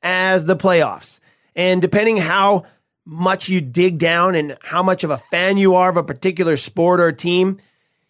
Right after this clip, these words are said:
it can go three hundred and sixty-five days a year. While Major League Baseball, we know, is one of those sports, and it never stops. Some great, great storylines coming out of Major League Baseball. So let's get to it. The interesting, the historic, and the confusing.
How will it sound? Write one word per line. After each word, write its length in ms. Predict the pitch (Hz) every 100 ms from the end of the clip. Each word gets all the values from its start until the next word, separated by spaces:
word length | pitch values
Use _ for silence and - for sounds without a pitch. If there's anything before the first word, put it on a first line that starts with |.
| _ _
it 180 | 202 226
can 180 | 240 233
go 220 | 190 190
three 260 | 190 175 190
hundred 280 | 196 196 185
and 100 | -
sixty-five 760 | 185 - 180 170 160 170 151
days 300 | 151 156 143
a 60 | 147
year. 300 | 143 113 98
While 240 | 165 180
Major 340 | 180 196 190 214
League 180 | 208
Baseball, 460 | 165 175 165 175 175
we 100 | 170
know, 200 | 165 165
is 120 | 131
one 200 | 139 160
of 100 | 160
those 220 | 151 147
sports, 360 | - - 143 143
and 120 | 165
it 80 | 165
never 240 | 160 156
stops. 360 | 143 - 139 131
Some 220 | 190 185
great, 460 | 147 196 220 233 - _ _
great 300 | 135 190 196
storylines 680 | - 180 175 175 165 156 135
coming 240 | 160 156
out 140 | 160 156
of 100 | 147
Major 300 | 147 151 151
League 160 | 147
Baseball. 520 | 139 151 - 156 151 - - _ _ _ _ _
So 140 | -
let's 160 | 247 247
get 180 | 233 220
to 140 | 220
it. 140 | 220 214
The 80 | 180
interesting, 580 | 233 233 233 - 240 233
the 60 | 196
historic, 680 | 208 214 - 214 220 214 -
and 300 | 190 196 196
the 80 | 190
confusing. 640 | 196 165 180 170 139 104